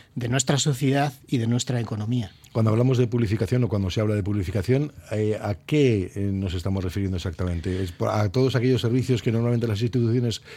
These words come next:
Speaker 2: tienen subcontratados, es decir, externalizados?
Speaker 1: Sí, pero no solo. Evidentemente tenemos otros servicios que ahora mismo son públicos, como los servicios sanitarios, que sin embargo están en un grave riesgo de privatización. Y a esos también tenemos que hacer frente.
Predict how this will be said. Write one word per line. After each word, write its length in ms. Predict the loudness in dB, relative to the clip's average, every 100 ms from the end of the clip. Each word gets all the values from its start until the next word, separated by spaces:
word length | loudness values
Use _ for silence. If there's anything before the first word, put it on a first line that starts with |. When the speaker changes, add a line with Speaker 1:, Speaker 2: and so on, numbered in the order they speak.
| -10 0
Speaker 2:
tienen 300 | 4 4 2
subcontratados, 880 | -2 0 -2 0 0 0 0 -4
es 80 | -4
decir, 220 | -2 0
externalizados? 800 | 0 0 0 0 0 0 0 -4 -10 -16 -20 -20 -20 _
Speaker 1:
Sí, 380 | 0 4 4 2 -6 -4
pero 180 | 0 2
no 160 | 2 2
solo. 380 | 2 2 0 -6 _ -6
Evidentemente 640 | -2 2 2 4 4 4
tenemos 340 | 2 2 2 0
otros 220 | -2 0
servicios 400 | 0 2 0 0
que 80 | 0
ahora 140 | 2
mismo 240 | 2 2 2
son 160 | 2
públicos, 540 | 4 4 4 2 -2 -2
como 160 | -2
los 120 | -2 -2
servicios 380 | -2 0 -2
sanitarios, 560 | -2 -2 -2 -2 -2 -2
que 120 | -2
sin 180 | 2 2
embargo 260 | 2 0 -2
están 240 | -2 0
en 80 | 2
un 140 | 0
grave 260 | 2 0 0
riesgo 320 | 0 -2 -2
de 80 | -4
privatización. 800 | -6 -8 -10 -14 -14 -12 -12 -14 -20 -20 -20 -14 -2
Y 120 | -2
a 60 | 0
esos 220 | -4 -2
también 220 | 0 0
tenemos 260 | 2 0 -2
que 80 | -10
hacer 180 | -14
frente. 380 | -6 -4 -4 -6